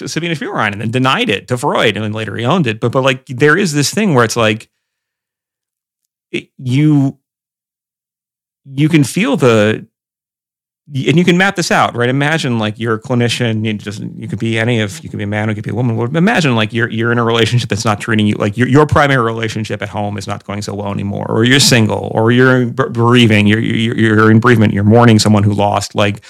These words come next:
or let's say you, you, you've lost the passion for psychoanalysis or, like, passion for doing therapy, and suddenly there is this person who may or may not be younger than you, who may or may not be, um, someone you would be otherwise attracted to, but suddenly they are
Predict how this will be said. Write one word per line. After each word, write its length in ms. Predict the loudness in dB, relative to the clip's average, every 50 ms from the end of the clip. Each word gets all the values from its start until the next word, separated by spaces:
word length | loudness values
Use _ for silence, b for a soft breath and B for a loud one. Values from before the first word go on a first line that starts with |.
| B B B B B B B -4 0
or 340 | 4 6 6 6 6 6 4
let's 180 | 2 0 0
say 120 | 0 -2 -2
you, 340 | -2 -2 0 0 0 0
you, 160 | 0 -4 -4 -4
you've 240 | -2 -2 -2 0 0
lost 380 | 0 2 2 2 -2 -4 -2
the 180 | -2 0 0 -2
passion 440 | -4 -4 -4 -2 0 0 2 0 2
for 100 | 0 2
psychoanalysis 720 | 0 2 2 2 2 4 4 2 2 0 -2 -6 -6 -6
or, 100 | -8 -6
like, 180 | -6 -6 -4 -2
passion 240 | 0 0 0 0 -2
for 60 | -2
doing 200 | -2 -2 -2 -2
therapy, 380 | 0 2 2 2 2 0 -2 -6
and 140 | -4 -6 -2
suddenly 320 | -2 -2 0 0 -2 -2
there 200 | -2 -2 0 0
is 80 | 0 -2
this 100 | -4 -2
person 480 | -2 -2 -2 0 -2 -4 -4 -4 -6 b b b b b b b b b 0
who 100 | 2 4
may 140 | 4 4 4
or 40 | 4
may 80 | 2
not 140 | 2 0 0
be 80 | -2 -4
younger 240 | -4 -4 -6 -6 -6
than 140 | -4 -2
you, 160 | -2 -2 0 0
who 80 | 0
may 160 | 0 0 0
or 60 | 0 0
may 120 | 0 -2
not 220 | -2 -2 -4 -4
be, 460 | -4 -4 -2 -2 -2 -4 -6 -8 -10 -6
um, 460 | -4 -2 -2 -2 -2 -2 -2 -4 -4 -8 b b b
someone 260 | -2 2 4 4 6
you 80 | 4 4
would 80 | 2
be 100 | 0 0
otherwise 340 | 0 0 0 0 0 -2 -2
attracted 360 | -2 0 0 0 0 0 -2 -4
to, 220 | -4 -4 -4 -6 B B B B B
but 200 | -2 -2 0 0
suddenly 440 | 0 0 2 2 4 4 4 4 4
they 320 | 4 4 4 4 4 2
are 560 | 2 2 0 0 2 0 0 0 -2 -4 -6